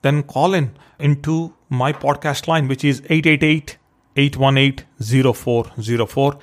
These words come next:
That's the line into this podcast. That's the same number into my office. That's the same number into my radio show.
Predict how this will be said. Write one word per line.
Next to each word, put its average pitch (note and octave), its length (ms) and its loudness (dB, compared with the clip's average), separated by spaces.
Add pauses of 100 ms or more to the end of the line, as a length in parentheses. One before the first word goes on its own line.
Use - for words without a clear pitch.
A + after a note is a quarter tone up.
(260)
That's B2+ 280 0
the B2 140 0
line A#2+ 400 -2 (360)
into A#2 500 -2 (100)
this B2 200 -4
podcast. D3+ 520 0 (540)
That's - 220 -2
the - 120 -4
same C#3 320 2
number C#3+ 280 2 (300)
into B2 320 -4
my A2+ 200 -6
office. D3 560 -4 (100)
That's - 160 -10
the A#2+ 100 -8
same C3+ 260 2
number C3+ 300 2 (100)
into B2 300 -2
my B2+ 140 -2
radio D#3 300 0
show. - 300 -8